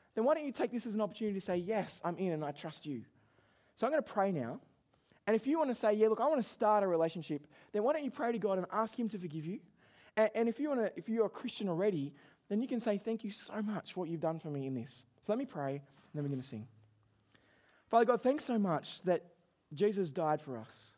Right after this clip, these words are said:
that his body was broken in place of ours, that his blood was poured out so that we could be saved.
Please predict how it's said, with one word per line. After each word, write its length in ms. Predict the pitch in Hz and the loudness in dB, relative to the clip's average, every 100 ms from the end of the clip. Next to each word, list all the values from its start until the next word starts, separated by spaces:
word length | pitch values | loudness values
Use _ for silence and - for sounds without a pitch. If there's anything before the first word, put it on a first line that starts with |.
| _ _ _ _ - | _ _ _ _ -4
that 100 | 196 | 0
his 100 | 185 | 0
body 280 | 147 214 226 | 4 4 6
was 160 | 202 | 2
broken 480 | 147 180 185 202 196 | 2 4 6 6 2
in 120 | 180 | 2
place 300 | 160 190 190 | -2 0 0
of 100 | 185 | 0
ours, 460 | 165 165 185 180 175 | 0 2 2 2 0
that 100 | 156 | -2
his 120 | 151 | -4
blood 300 | 147 185 208 | 2 4 4
was 120 | 180 | 4
poured 280 | 170 - 165 | -2 0 4
out 180 | 170 156 | 6 4
so 100 | 175 | 0
that 100 | 156 | 0
we 120 | 170 | 0
could 160 | 185 165 | -4 -6
be 100 | 147 | -6
saved. 440 | - 160 156 151 | -4 -2 -2 -4